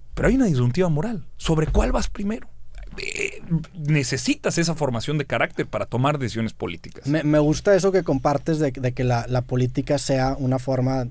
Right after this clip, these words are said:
Speaker 2: de resolver una disyuntiva moral en sociedad. Lo que me cau-, o sea, creo que lo que me causa conflicto es la consecuencia de tener ese tipo de discursos y, y diosificar a una persona, güey, porque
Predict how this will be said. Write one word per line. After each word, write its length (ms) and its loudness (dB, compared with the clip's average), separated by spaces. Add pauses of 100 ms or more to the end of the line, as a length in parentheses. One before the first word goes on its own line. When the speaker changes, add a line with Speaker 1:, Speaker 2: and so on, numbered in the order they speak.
(120)
Speaker 2:
de 120 0
resolver 400 0
una 140 4
disyuntiva 460 2
moral 380 2 (580)
en 140 2
sociedad. 480 2 (420)
Lo 200 4
que 120 2
me 160 4
cau-, 180 4
o 60 0
sea, 140 4 (300)
creo 280 4
que 100 2
lo 100 4
que 80 -2
me 120 2
causa 220 2
conflicto 360 0
es 40 0
la 120 2
consecuencia 600 2
de 60 -8
tener 240 2
ese 140 2
tipo 280 0
de 60 4
discursos 600 -2 (300)
y, 200 -2
y 120 2
diosificar 600 2
a 40 2
una 160 2
persona, 400 0
güey, 160 2
porque 400 0